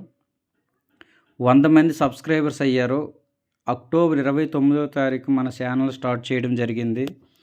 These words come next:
అయితే ఇప్పటి వరకు మనకి వంద మంది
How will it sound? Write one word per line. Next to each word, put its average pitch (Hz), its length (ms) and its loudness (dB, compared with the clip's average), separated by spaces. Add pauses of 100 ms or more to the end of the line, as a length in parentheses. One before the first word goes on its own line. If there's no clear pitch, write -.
(440)
అయితే 143 340 4
ఇప్పటి 147 400 -2
వరకు 143 300 0
మనకి 139 380 0 (160)
వంద 127 180 -2
మంది 135 240 0